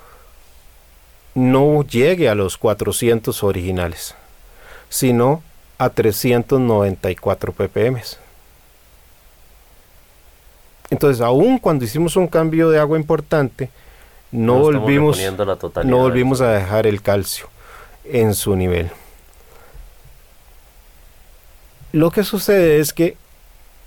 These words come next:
Speaker 1: tenemos a disposición del acuarismo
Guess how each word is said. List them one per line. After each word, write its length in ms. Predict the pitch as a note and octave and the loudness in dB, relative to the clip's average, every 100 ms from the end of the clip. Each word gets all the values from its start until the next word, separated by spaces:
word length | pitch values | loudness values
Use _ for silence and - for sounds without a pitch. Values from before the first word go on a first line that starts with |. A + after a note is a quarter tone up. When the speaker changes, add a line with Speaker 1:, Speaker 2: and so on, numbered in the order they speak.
| - | -2
Speaker 1:
tenemos 480 | D3 C3 C3+ D3+ C#3+ | 0 2 2 2 2
a 80 | C#3+ | 2
disposición 880 | B2+ - B2 A2+ G#2+ B2 A#2+ A#2 F#2+ - - - | 2 0 -2 -2 0 2 2 0 -4 -12 -20 -20
del 1120 | G2+ G2+ G2 G2 F#2+ F#2+ F2+ F2 F#2+ - A2 | -16 -10 -4 -2 -2 -6 -8 -10 -14 -8 -2
acuarismo 580 | G#2+ D3 B2 A2+ B2 B2 | 0 2 2 2 0 -4